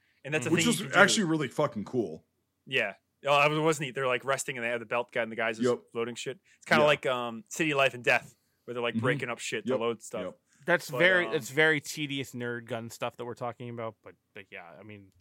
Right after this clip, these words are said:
Speaker 2: yeah,
Speaker 1: Yeah.
Speaker 2: it's just literally the rate of fire that
Speaker 1: But
Speaker 2: we're
Speaker 1: they,
Speaker 2: complaining
Speaker 1: they,
Speaker 2: about.
Speaker 1: they, they could have put, like, you know, breaks in the belt and then not showed them, like, recocking it between the scenes, 'cause that's a way they could save on ammunition, and they also, 'cause four rounds from a forty-two sounds like it's fucked up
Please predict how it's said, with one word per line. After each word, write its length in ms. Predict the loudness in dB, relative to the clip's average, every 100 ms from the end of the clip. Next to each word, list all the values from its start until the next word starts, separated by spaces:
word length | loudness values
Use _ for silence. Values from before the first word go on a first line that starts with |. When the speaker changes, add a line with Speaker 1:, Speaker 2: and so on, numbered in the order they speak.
| -20
Speaker 2:
yeah, 80 | -10
Speaker 1:
Yeah. 120 | -8
Speaker 2:
it's 100 | -8
just 240 | -6 -8 -6
literally 280 | -6 -6
the 120 | -8 -10
rate 140 | -10 -10
of 80 | -10
fire 260 | -8 -8
that 80 | -2
Speaker 1:
But 160 | -2 2
Speaker 2:
we're 40 |
Speaker 1:
they, 120 | 2
Speaker 2:
complaining 160 | 2 4
Speaker 1:
they, 140 | 2
Speaker 2:
about. 120 | 4 2
Speaker 1:
they, 120 | 2
they 160 | 4 4
could 200 | 6 6
have 120 | 6
put, 220 | 4 2 4
like, 340 | 2 2 -4
you 120 | -12 -10
know, 60 |
breaks 460 | -2 4 6 4 -4
in 40 |
the 80 | -2
belt 380 | 2 2 0 -16 _ -8
and 140 | -4
then 100 | 0
not 220 | 0 0
showed 400 | -2 0 2 2
them, 280 | -2 -4 -10 -10
like, 140 | -8
recocking 520 | -6 -4 -4 -6 -18
it 80 | -18 _ _
between 260 | -14 -6 -6
the 60 |
scenes, 460 | -6 -8 -10 -12 -12
'cause 120 | 0
that's 200 | 2 2
a 40 | 2
way 140 | 2
they 140 | 2
could 180 | -2 -2
save 220 | 2 2
on 100 | 2
ammunition, 480 | -4 -4 -4 -4 -6
and 100 | -6 -2
they 80 |
also, 400 | 0 0 -4 -8 _ _
'cause 140 | -10 -6
four 220 | 0 4
rounds 240 | 4 4
from 80 | -2
a 80 | -6
forty-two 500 | -4 -6 -4 -6 -6
sounds 400 | -2 -2 -2 -6
like 80 | -12
it's 140 | -10
fucked 240 | -10 -6 -8
up 180 | -8